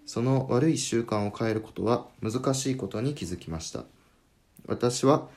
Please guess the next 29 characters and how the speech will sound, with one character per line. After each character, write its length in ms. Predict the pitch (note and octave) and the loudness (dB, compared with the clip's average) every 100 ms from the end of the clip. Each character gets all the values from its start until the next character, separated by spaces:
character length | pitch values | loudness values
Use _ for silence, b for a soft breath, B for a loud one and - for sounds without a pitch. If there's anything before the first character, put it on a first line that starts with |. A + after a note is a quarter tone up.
| B - | B -4
次 220 | C3+ D#3+ | 4 6
の 100 | E3 | 8
よ 200 | B2+ A2 | 8 6
う 20 | |
に 160 | B2 B2+ | 4 2
祈 120 | G#2 | 2
り 80 | F#2+ | 0
ま 140 | F#2+ | -2
し 120 | - | -4
た。 80 | - - b b b b _ | -8 -12 b b b b _
「主 180 | - D3 | 2 6
よ、 180 | B2+ - | 8 6
私 360 | G#2+ A2+ - | 0 -2 0
を 160 | B2 G#2 | 2 2
憐 160 | G#2 | 2
れ 100 | G#2 | 2
ん 80 | G2+ | 0
で 80 | F#2 | -2
く 120 | - | -6
だ 120 | E2+ | -8
さ 200 | F2 G2 | -4 -2
い。」 120 | E2 - b b b _ | -2 -6 b b b _
台 220 | - B2+ C#3+ | 0 2 4
湾 240 | C#3+ B2 | 4 2
の 160 | B2+ C3 | 2 2
労 160 | B2 | 2
働 180 | A#2+ A#2+ | 2 2
者 120 | - | 0
は 260 | G#2+ A#2+ B2 | 0 0 -2